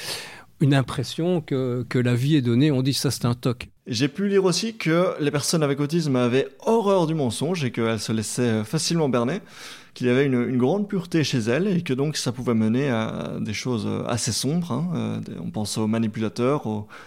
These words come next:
Speaker 2: aux pervers narcissiques, euh, aux violences sexuelles. Euh, déjà, est-ce que c'est quelque chose que vous constatez quand vous interagissez avec, euh, des patients ? Et ensuite, ben, comment est-ce que ça s'explique ? Parce que c'est quand même, euh, ça semble assez déconnecté du reste, en fait.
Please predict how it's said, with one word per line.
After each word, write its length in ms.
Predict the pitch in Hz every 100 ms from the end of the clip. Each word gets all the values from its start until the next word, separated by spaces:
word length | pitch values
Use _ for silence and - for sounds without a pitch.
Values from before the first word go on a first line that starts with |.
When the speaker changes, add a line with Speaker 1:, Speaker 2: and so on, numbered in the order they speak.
| - - - -
Speaker 2:
aux 100 | 123
pervers 340 | 123 117 123
narcissiques, 600 | 120 - 110 - 151 -
euh, 100 | 117
aux 120 | 117
violences 360 | 110 120 123 120
sexuelles. 460 | 123 - 147 190 - - - -
Euh, 140 | 127 123
déjà, 420 | 131 147 226 - -
est-ce 140 | -
que 140 | 196 202
c'est 160 | -
quelque 240 | 170 143 127
chose 340 | 160 160 135
que 100 | -
vous 120 | 127
constatez 540 | 127 127 - 113 143 - - -
quand 140 | 131
vous 140 | 117 123
interagissez 480 | 117 113 101 -
avec, 200 | 123 113
euh, 120 | 113 107
des 80 |
patients ? 360 | 107 113 160 214
Et 60 | 170
ensuite, 280 | 113 190 190
ben, 220 | 117 113 - - - - - -
comment 240 | 147 208
est-ce 80 | 226
que 80 | 196
ça 160 | -
s'explique ? 360 | 135 - 165 170
Parce 180 | - -
que 200 | 120 117
c'est 280 | - - -
quand 80 |
même, 160 | 131 147
euh, 320 | 113 110 110
ça 100 | 107
semble 220 | 113 135
assez 160 | 127 175
déconnecté 320 | 175 135 117
du 100 | 120
reste, 240 | 117 139 117
en 40 |
fait. 340 | 117 110 -